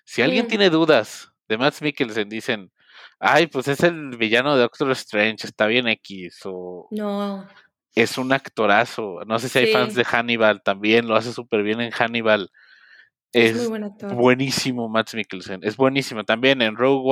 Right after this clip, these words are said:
Speaker 1: One a lo mejor no tiene la mayor oportunidad de desenvolverse actoralmente, <laughs> pero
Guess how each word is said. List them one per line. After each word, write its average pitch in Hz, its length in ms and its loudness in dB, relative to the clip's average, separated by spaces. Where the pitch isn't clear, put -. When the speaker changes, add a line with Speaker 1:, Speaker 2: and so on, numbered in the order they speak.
Speaker 1:
One 131 120 4
a - 20 4
lo 110 140 -6
mejor 113 260 -4
no 127 120 -4
tiene 123 260 0
la 123 120 2
mayor 107 280 -2
oportunidad 101 640 -2
de 107 100 -6
desenvolverse 101 920 -6
actoralmente, 107 840 2
<laughs> - 180 0
pero 110 420 0